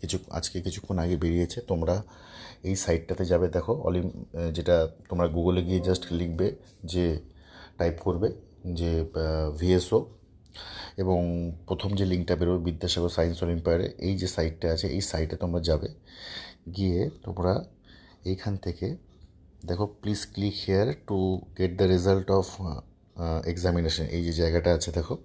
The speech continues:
এটা ক্লিক করবে। এটা যখনই তোমরা ক্লিক করবে,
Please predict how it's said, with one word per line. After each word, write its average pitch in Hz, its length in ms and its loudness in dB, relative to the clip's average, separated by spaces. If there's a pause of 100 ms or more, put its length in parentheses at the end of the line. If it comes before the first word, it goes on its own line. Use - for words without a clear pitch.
এটা 87 100 -8
ক্লিক 82 220 -8
করবে। 85 320 -2 (2250)
এটা 98 120 2
যখনই 101 280 2
তোমরা 110 260 2
ক্লিক 110 260 -4
করবে, 92 380 0